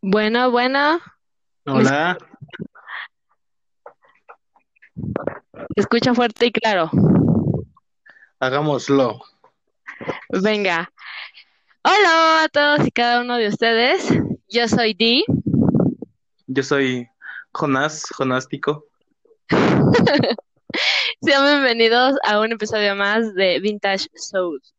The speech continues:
Speaker 1: Podcast. Y en el episodio de hoy tenemos <laughs>
Speaker 2: Eh, un tema melancólico.
Speaker 1: Sí, te voy a decir an-,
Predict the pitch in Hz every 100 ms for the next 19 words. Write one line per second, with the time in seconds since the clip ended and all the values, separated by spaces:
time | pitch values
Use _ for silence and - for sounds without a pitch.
0 | _ _ - 220 - 165 156 151 - -
1 | _ - - - - - _ _ 220 254
2 | 269 277 285 320 320 254 214 208 196 190
3 | 185 180 170 175 208 262 254 - - -
4 | - - - - - - _ _ - -
5 | _ _ 120 127 139 160 170 165 160 139
6 | 127 123 123 123 113 - _ _ _ 135
7 | 131 135 131 151 135 - - - - _
8 | 165 - _ - 123 226 202 190 - -
9 | 254 269 285 285 269